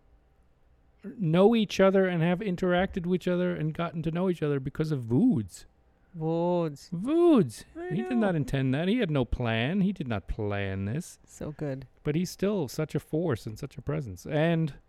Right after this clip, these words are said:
Speaker 1: the fact that, that people enjoy our podcast is really nice. I
Speaker 2: Mm-hmm.
Speaker 1: feel like it's good to do good. And if people have, uh, the opportunity to do good, most people would choose to do good. So we do, and we do.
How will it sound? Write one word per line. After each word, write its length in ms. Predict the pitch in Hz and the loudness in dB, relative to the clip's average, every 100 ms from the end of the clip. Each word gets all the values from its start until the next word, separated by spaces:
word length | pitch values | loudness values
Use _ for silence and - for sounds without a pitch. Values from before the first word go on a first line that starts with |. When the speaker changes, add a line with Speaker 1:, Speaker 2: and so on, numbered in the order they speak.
| _ _ _ _ _ _ | _ _ _ _ _ _
Speaker 1:
the 180 | 123 139 | -4 -4
fact 380 | - 139 139 - | 0 0 0 -2
that, 380 | 127 123 - - - | -4 -4 -8 -20 -12
that 360 | - 113 - - - | -4 -4 -4 -14 -16
people 300 | - 123 127 | -12 -8 -4
enjoy 280 | 123 120 123 | -4 -4 -4
our 80 | 117 | -4
podcast 500 | 117 120 - 123 - | -6 -6 -4 -4 -4
is 160 | 110 110 | -6 -6
really 300 | 107 117 123 | -6 -4 -4
nice. 400 | 107 - - - _ 185 | -6 -10 -18 -20 _ -2
I 40 | 202 | 0
Speaker 2:
Mm-hmm. 100 | 175 160 | 0 0
Speaker 1:
feel 200 | 131 120 | 0 0
like 260 | 117 120 | -2 -4
it's 320 | 120 - - - _ _ _ _ _ _ _ | -8 -8 -16 -20 _ _ _ _ _ _ _
good 240 | 127 139 139 | 0 0 0
to 80 | |
do 180 | 123 135 | 2 4
good. 520 | 127 - 117 131 180 - | 4 2 4 4 2 -6
And 160 | 196 123 | -6 -4
if 140 | 123 - - - - _ _ _ _ _ _ _ | -4 -8 -20 -20 -20 _ _ _ _ _ _ _
people 340 | - 139 - 139 | -10 -8 -2 0
have, 240 | 135 127 | 0 -2
uh, 160 | - 127 | -4 -2
the 160 | 131 | 0
opportunity 500 | 139 143 - 147 151 | -2 -4 -4 -2 0
to 60 | 139 | 0
do 120 | 147 | -2
good, 280 | 135 160 175 | 0 0 0
most 260 | 151 160 - | -2 -4 -4
people 300 | 185 - 175 | -4 -2 -2
would 160 | 202 | -4
choose 280 | - 233 247 | -2 0 0
to 100 | - | 0
do 160 | 123 117 | 2 2
good. 300 | 101 104 - - | 0 -6 -8 -18
So 400 | - 110 107 104 _ _ _ - _ _ _ | -10 -8 -8 -10 _ _ _ -20 _ _ _
we 140 | 120 131 | -2 2
do, 340 | 131 175 233 | 6 6 6
and 240 | 196 175 | 2 2
we 80 | 180 | 2
do. 280 | 185 151 98 | 2 0 -2